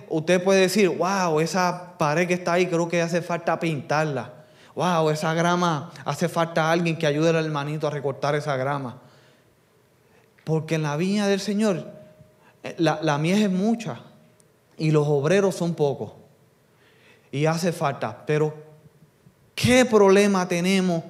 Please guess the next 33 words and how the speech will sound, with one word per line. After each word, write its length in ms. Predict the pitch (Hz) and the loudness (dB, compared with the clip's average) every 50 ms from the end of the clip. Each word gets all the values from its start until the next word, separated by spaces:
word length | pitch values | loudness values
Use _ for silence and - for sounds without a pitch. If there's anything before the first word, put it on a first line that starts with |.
| - - - | -16 -16 -10
en 160 | - 151 151 | -6 -4 -2
la 80 | 156 151 | 0 0
iglesia? 640 | 139 139 143 151 151 143 - - 123 110 107 - - - - - - - - - - - - - - - - - | 0 2 2 2 2 2 0 -4 -6 -6 -8 -10 -16 -20 -20 -20 -20 -20 -20 -18 -12 -8 -6 -4 -4 -4 -4 -2
¿Cuál 220 | - 185 208 220 | 2 4 6 6
es 80 | 220 220 | 8 6
el 140 | 214 220 196 | 6 4 2
problema 520 | - - 180 180 180 185 196 196 190 180 170 | 2 2 2 4 4 4 4 4 4 2 2
grande 400 | 175 185 190 190 196 190 185 165 | 2 2 2 2 2 2 0 0
que 140 | 170 170 | 0 -2
tenemos 400 | 147 160 147 160 160 165 165 170 | 0 0 0 0 0 0 0 0
en 80 | 156 151 | 0 0
la 40 | 151 | 0
iglesia? 480 | 139 135 127 120 117 117 - 113 104 - - - _ _ _ - _ _ _ _ _ _ _ _ - _ _ _ _ _ - | 0 0 -2 -2 -2 -4 -6 -10 -10 -12 -16 -20 _ _ _ -20 _ _ _ _ _ _ _ _ -20 _ _ _ _ _ -20
Usted 220 | - - - 180 190 | -8 0 2 4 4
nunca 280 | 208 214 208 214 202 | 4 4 4 4 4
se 220 | 196 - 202 190 190 | 4 4 4 4 4
ha, 540 | 185 185 190 185 180 156 139 127 - - - - - - - - - - - - _ - | 4 4 4 4 2 2 0 -2 -6 -12 -18 -20 -20 -20 -20 -20 -20 -20 -20 -20 _ -4
nunca, 540 | 143 156 175 185 180 185 196 185 175 156 147 | 0 2 2 2 4 4 4 4 6 4 4
eh, 520 | 170 165 160 156 156 156 151 147 147 143 - - - - - - | 6 6 6 6 6 6 6 6 4 2 0 -4 -10 -14 -12 -6
ha 180 | - - 151 165 | 0 2 4 6
ido 300 | 175 180 180 180 175 165 | 6 6 6 8 6 6
a 100 | 170 170 | 6 6
trabajar 640 | 165 160 156 151 147 151 170 170 180 180 175 170 | 6 6 6 6 6 4 4 4 6 6 6 6
o 180 | 165 160 151 151 | 6 6 6 6
ha 80 | 156 | 6
ido 240 | 160 170 165 165 160 | 4 4 6 6 4
a 80 | 160 160 | 4 4
correr 460 | 156 147 147 151 165 170 175 175 170 | 4 2 4 6 6 6 6 6 6
o, 80 | 165 | 6
o 440 | 156 151 147 143 131 135 151 147 147 | 4 4 4 4 4 4 4 4 4
en 80 | 147 151 | 4 2
su 160 | 151 - 139 | 0 -2 -2
casa, 520 | - 160 170 175 180 - 165 139 131 - | 2 4 4 4 4 2 0 -2 -2 -4